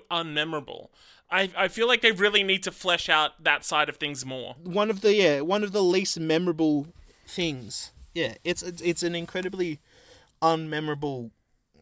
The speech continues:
Speaker 2: career choice. It's such, like, a, not so much a dead end, but just, like, I either went to college and didn't finish, or I finished and got a shit degree, and now I work in real estate.
Speaker 1: <laughs>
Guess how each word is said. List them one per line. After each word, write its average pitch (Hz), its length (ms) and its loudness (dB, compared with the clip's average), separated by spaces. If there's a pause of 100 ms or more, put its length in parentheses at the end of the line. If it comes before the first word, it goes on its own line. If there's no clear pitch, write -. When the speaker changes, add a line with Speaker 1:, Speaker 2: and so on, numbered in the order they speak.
(120)
Speaker 2:
career 170 400 -2
choice. 151 580 0
It's 151 160 -6
such, - 300 0
like, 156 200 -4
a, 127 220 -4 (320)
not 233 100 -8
so 220 80 -6
much 185 160 -4
a 147 80 -6
dead 131 320 -2
end, 131 320 -4
but 131 120 -10
just, 127 240 -4
like, 131 260 -4 (300)
I 165 220 6
either 156 200 2
went 160 260 -2
to 151 120 -4
college 165 400 0
and 139 100 -4
didn't 147 240 -4
finish, 180 480 -2
or 127 120 -8
I 135 60 -2
finished 165 420 -6
and 143 100 -8
got 143 140 -4
a 139 60 -4
shit - 340 -4
degree, 143 500 0
and 127 120 -8
now 139 220 0
I 143 60 0
work 139 260 -2
in 127 120 -10
real 123 240 -6
estate. 123 380 -8
Speaker 1:
<laughs> - 140 -10